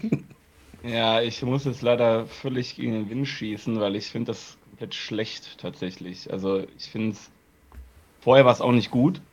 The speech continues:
<laughs> aber, ähm, es ist eine Besserung im Verhältnis zu vorher, aber es ist nicht gut. Also ich würd's irgendwie eine schlechte vier,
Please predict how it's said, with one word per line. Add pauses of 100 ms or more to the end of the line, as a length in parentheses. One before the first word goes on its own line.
(520)
<laughs>
aber,
ähm, (920)
es
ist
eine
Besserung
im
Verhältnis
zu
vorher,
aber
es
ist
nicht
gut.
Also
ich
würd's
irgendwie
eine
schlechte
vier,